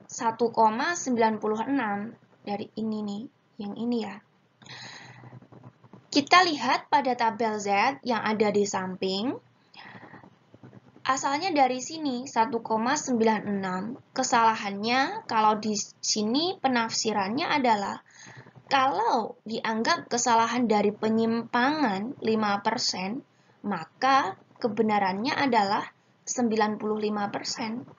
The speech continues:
Karena distribusi normal. Karena bentuk grafik ini berbentuk lonceng ke kanan dan lonceng ke kiri itu sama,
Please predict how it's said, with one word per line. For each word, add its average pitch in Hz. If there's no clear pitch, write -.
Karena 226
distribusi 220
normal. 233
Karena 311
bentuk 262
grafik 226
ini 226
berbentuk 220
lonceng 208
ke 220
kanan 214
dan 214
lonceng 214
ke 202
kiri 214
itu 214
sama, 233